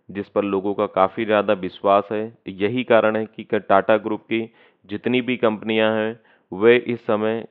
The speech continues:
काफ़ी ज़्यादा मजबूत हैं। दोस्तों, अगर आप स्टॉक मार्केट में टाटा स्टील कंपनी में निवेश करने की सोच रहे हैं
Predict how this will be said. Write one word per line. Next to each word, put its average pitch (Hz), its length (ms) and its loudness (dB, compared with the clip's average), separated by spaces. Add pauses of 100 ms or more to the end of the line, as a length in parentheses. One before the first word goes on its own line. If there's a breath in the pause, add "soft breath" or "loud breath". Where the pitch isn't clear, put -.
काफ़ी 101 320 4
ज़्यादा 107 440 0 (140)
मजबूत 101 600 -4
हैं। 80 220 -8 (200)
दोस्तों, 127 640 -4
अगर 107 280 6
आप 123 320 4 (540)
स्टॉक - 440 2
मार्केट 113 460 2
में 120 160 -2
टाटा 113 480 2
स्टील 113 300 -4
कंपनी 107 400 -4
में 113 120 -2
निवेश 101 360 -4
करने 104 280 -2
की 107 120 -4
सोच 104 320 -8
रहे 104 180 -2
हैं 113 200 -8